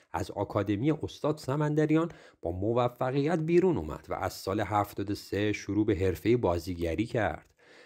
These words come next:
اولین نقش او برمیگرده به نقش شیخ سالک که نقشی کوتاه در فیلم پری داریوش مهرجویی بود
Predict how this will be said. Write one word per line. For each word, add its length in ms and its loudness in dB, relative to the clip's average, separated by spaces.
اولین 460 0
نقش 280 2
او 180 2
برمیگرده 640 2
به 80 0
نقش 300 -4
شیخ 400 -6
سالک 640 -2
که 240 -10
نقشی 340 0
کوتاه 400 -2
در 180 0
فیلم 400 -4
پری 460 0
داریوش 420 0
مهرجویی 540 -2
بود 280 0